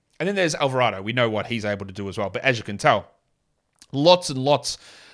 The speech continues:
of different options to get steals off the waiver wire. If you want to steal in terms of protein bars, well, Built Bar's the answer. We all love treats. Hundred percent,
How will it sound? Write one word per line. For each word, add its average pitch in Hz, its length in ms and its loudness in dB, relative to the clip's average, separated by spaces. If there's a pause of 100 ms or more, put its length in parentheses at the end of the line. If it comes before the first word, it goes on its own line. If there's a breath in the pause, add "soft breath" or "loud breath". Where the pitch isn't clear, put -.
(140)
of 139 180 4
different 127 280 -2
options 131 340 -4
to - 80 -4
get 117 120 -2
steals 117 320 -2
off 107 120 -4
the 107 80 -6
waiver 127 240 2
wire. 127 200 6
If 107 120 -4
you 151 60 0
want 160 140 0
to - 60 -4
steal 151 400 2
in 139 140 -6
terms 135 240 -2
of 120 80 -8
protein 175 360 2
bars, 127 240 2
well, 175 120 4
Built 175 240 -4
Bar's 180 200 2
the 147 140 0
answer. 175 300 -2 (340 soft breath)
We 185 100 4
all 277 160 4
love 151 260 6
treats. - 580 -10
Hundred 139 300 -4
percent, 135 360 -2